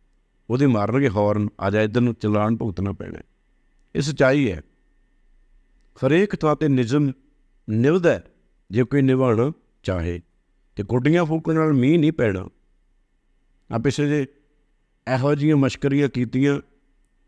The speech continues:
ਪਹਿਲਾਂ ਵੀਡੀਓ ਪਾਤੀ, "ਰੱਬਾ ਮੀਂਹ ਪਾ ਦੇ", ਤੇ ਦੂਜੇ ਬਾਅਦ ਵੀਡੀਓ ਦਿਖਾਤੀ ਤੇ ਉਹਨੇ ਲਾਤਾ ਘੰਟਾ, ਫਿਰ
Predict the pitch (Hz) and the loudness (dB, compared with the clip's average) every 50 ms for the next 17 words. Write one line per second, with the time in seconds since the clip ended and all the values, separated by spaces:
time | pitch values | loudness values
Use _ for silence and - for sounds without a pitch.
0 | _ - 127 139 151 165 165 160 143 123 113 120 139 151 165 180 170 151 156 143 | _ -6 -4 -2 0 0 0 0 0 -2 -2 -2 0 0 0 0 -2 0 0 0
1 | 135 135 120 - 143 143 143 131 - _ _ _ _ _ - 120 123 131 131 135 | 0 0 0 -2 -2 0 0 -2 -4 _ _ _ _ _ -8 -4 -2 -2 0 0
2 | 151 147 143 127 127 139 151 160 160 160 147 135 131 131 127 127 143 156 160 160 | 0 2 2 2 2 2 2 0 0 -2 -2 0 0 0 0 0 0 0 0 0
3 | 165 165 160 156 151 143 139 - - _ _ _ _ _ _ _ _ _ _ _ | 0 -2 -2 -2 -2 -4 -6 -8 -12 _ _ _ _ _ _ _ _ _ _ _
4 | _ _ - 127 113 113 135 135 120 151 156 156 156 160 165 151 151 156 170 165 | _ _ -8 -6 -2 -2 0 0 2 2 2 2 2 2 2 0 0 0 0 0
5 | 165 151 147 151 143 131 120 143 143 139 - - _ _ _ _ _ _ _ _ | 0 0 2 2 0 0 0 -2 -2 -4 -4 -8 _ _ _ _ _ _ _ _
6 | _ _ _ _ - 117 123 - - _ _ _ _ _ _ _ - 113 127 139 | _ _ _ _ -6 -4 -4 -4 -6 _ _ _ _ _ _ _ -4 -2 0 0
7 | 139 123 110 107 104 104 104 90 120 123 120 151 151 143 120 127 123 113 113 120 | 0 0 -2 -2 -2 -2 -2 -2 -4 -4 -2 -2 -2 -2 0 0 0 0 0 0
8 | 117 120 | -2 -2